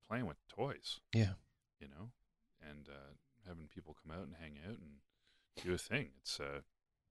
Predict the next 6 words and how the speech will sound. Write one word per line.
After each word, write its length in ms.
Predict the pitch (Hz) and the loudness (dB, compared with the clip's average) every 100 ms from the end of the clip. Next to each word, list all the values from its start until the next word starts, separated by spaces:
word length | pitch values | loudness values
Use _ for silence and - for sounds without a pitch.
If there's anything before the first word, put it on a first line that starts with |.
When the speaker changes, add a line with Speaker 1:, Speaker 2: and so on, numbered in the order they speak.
| _ _ _ _ _ _ _ _ | _ _ _ _ _ _ _ _
Speaker 1:
yeah, 100 | 90 92 82 | -4 -2 0
I'd 100 | 82 | 2
absolutely 440 | 101 - 127 76 - | 2 2 2 0 -4
do 80 | 67 | -2
that. 200 | 67 - - _ - | -2 -2 -10 _ 12
Speaker 2:
Yeah. 280 | 139 135 | 12 12